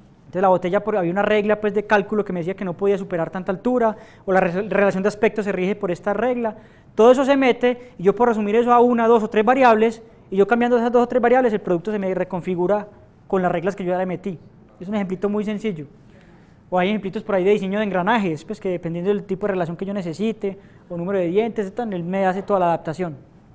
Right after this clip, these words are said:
Y un tema de simulación básica. Acuérdense que hay dos tipos de simulación, la rápida que yo hago en el cad y la fuerte que yo hago en los software de simulación. Entonces, catia también tiene módulos, o sea, les repito, catia tiene por ahí ciento catorce módulos.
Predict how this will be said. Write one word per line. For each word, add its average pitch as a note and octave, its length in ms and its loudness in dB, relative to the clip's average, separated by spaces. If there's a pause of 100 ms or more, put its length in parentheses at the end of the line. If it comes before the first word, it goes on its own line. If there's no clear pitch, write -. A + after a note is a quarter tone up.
(1600)
Y B3+ 320 2
un A3 140 0
tema B3 180 0
de A3+ 60 -2
simulación G#3 420 -2
básica. F3+ 380 -2
Acuérdense G3 280 -10
que A3 60 -8
hay F#3 80 -2
dos G3+ 80 -4
tipos A3 180 -8
de A3 80 -4
simulación, F#3+ 600 0 (160)
la F3+ 160 0
rápida F#3+ 400 2
que G3+ 80 -6
yo F3 160 2
hago G#3+ 160 2
en G#3+ 80 -2
el G3+ 100 -4
cad A3 280 6 (380)
y F3 140 -2
la E3+ 180 2
fuerte F3 360 -2
que G3 80 -2
yo D#3+ 120 -2
hago D#3+ 120 -2
en F#3+ 60 -4
los F3 100 -4
software E3 240 -6
de E3+ 80 -6
simulación. D#3+ 500 -4 (1600)
Entonces, A#3 160 -6
catia A3+ 300 2
también A3 240 -2
tiene B3 140 0
módulos, A#3+ 400 0 (180)
o - 60 -14
sea, F3+ 340 2
les F#3 160 -4
repito, G3 440 -4 (240)
catia B3+ 260 -2
tiene B3 160 0
por G#3+ 140 2
ahí G3+ 60 2
ciento A#3+ 340 -4
catorce G3+ 320 -2
módulos. F#3 480 -2